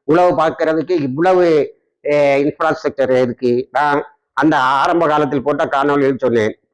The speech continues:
ஏழு வகை தகவல் சேகரிப்பு, எ, வட்டங்களை காசாவை சுற்றி வைத்திருந்தது ஹமாஸோடைய பயத்தால் இஸ்ரேல். ஆனால் அந்த ஏழையும் இவர்கள் முறியடித்தார்கள் என்பதுதான் அவர்களுடைய மகத்தான இன்டலெக்சுவல் பவர், அவர்களுடைய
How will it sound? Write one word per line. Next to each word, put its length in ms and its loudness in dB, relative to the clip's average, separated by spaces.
ஏழு 460 4
வகை 460 2
தகவல் 340 0
சேகரிப்பு, 800 0
எ, 340 2
வட்டங்களை 720 0
காசாவை 460 0
சுற்றி 260 -4
வைத்திருந்தது 720 -2
ஹமாஸோடைய 640 0
பயத்தால் 480 -2
இஸ்ரேல். 460 -4
ஆனால் 340 0
அந்த 180 0
ஏழையும் 440 2
இவர்கள் 340 0
முறியடித்தார்கள் 720 -2
என்பதுதான் 480 -2
அவர்களுடைய 440 2
மகத்தான 800 -2
இன்டலெக்சுவல் 680 -2
பவர், 360 0
அவர்களுடைய 720 0